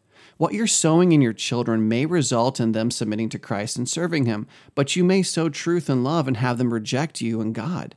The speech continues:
If you sow truth and love into your kids, but expect that the harvest will be reaped in their increased obedience and respect,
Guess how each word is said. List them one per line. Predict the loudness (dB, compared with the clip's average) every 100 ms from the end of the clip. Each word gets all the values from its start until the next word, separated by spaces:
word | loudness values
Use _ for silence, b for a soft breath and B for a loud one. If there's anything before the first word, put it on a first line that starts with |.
| _ _ _ _ B B 0
If | 0 2
you | 0
sow | 0 0 0
truth | 0 0 2
and | 2 2
love | 2
into | 0 -4 -4
your | -6
kids, | -4 -4 -4
but | -6
expect | -4 -4 -4 -4 -4
that | -4
the | -6
harvest | -4 -2 -2 -2 -4
will | -6
be | -6
reaped | -2 -2 0
in | 0
their | 0
increased | 2 0 0 -4 -6 -6
obedience | -6 -2 0 2 0
and | -4
respect, | -6 -6 -2 -2 -4 -8